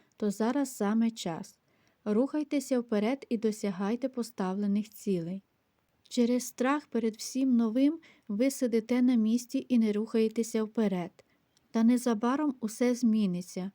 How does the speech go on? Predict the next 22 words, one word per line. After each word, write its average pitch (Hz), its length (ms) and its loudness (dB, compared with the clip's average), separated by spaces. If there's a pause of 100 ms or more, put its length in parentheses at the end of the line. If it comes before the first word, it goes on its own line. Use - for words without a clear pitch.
(360)
Вам 254 360 0
у 240 140 4
голову 220 500 0
прийде 220 460 0
геніальна 240 720 2
ідея. 202 640 -2 (600)
У 220 100 0
вас 294 240 -2
буде 254 300 -2
достатньо 262 600 0
сил 202 340 -2
для 202 180 -2
складного 208 720 0
і 214 160 0
амбіціозного 226 960 0
проекту. 214 720 -2 (380)
Вам 285 260 2
не 330 80 2
потрібно 269 520 2
боятися 226 640 0
можливих 220 520 0
складнощів. 190 880 -4